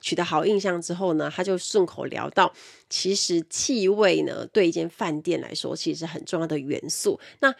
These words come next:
这句话就引起老板的好奇了，对不对？那他就跟他讲说，“诶，你说说看为什么？”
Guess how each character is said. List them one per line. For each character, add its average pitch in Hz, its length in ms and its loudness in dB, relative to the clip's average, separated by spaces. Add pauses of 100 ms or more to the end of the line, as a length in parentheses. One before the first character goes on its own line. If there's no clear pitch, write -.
(120)
这 311 100 6
句 285 80 4
话 277 160 4
就 269 60 2
引 180 240 6
起 180 240 -2
老 143 160 2
板 165 140 2
的 156 80 -4
好 160 240 4
奇 156 160 -4
了， 160 80 -4
对 165 100 2
不 - 80 -6
对？ 165 180 2 (200)
那 170 80 -4
他 175 100 0
就 170 140 0
跟 165 120 -2
他 165 120 -4
讲 156 180 -4
说 160 160 -4
，“诶， 247 220 2 (160)
你 160 100 2
说 180 100 0
说 196 140 4
看 180 240 -2
为 165 140 2
什 - 180 -4
么？” - 160 -12